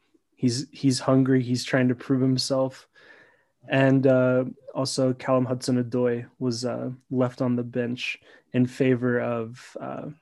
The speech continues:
surprisingly, Kai Havertz got subbed in, who hasn't really been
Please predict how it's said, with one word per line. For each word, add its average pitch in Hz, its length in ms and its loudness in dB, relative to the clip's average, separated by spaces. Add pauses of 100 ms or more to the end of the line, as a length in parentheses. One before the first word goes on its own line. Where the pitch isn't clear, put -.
(880)
surprisingly, 147 560 4
Kai 135 280 0
Havertz 123 640 -4
got 127 200 -4
subbed 131 360 -4
in, 135 280 -4 (120)
who 127 420 2 (160)
hasn't 135 420 2
really 131 300 2
been 120 420 -4